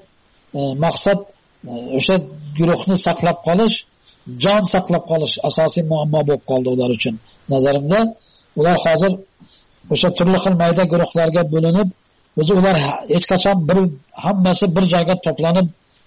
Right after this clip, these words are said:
masalan, besh ming, o'n ming odam bitta joy,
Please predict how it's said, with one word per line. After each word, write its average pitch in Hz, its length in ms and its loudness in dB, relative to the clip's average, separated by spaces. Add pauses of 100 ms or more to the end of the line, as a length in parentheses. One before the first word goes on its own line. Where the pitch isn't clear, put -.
(120)
masalan, 160 320 -2 (760)
besh 160 240 -2
ming, 185 200 2
o'n 170 140 0
ming 190 140 2
odam 175 260 2
bitta 175 240 0
joy, 160 140 0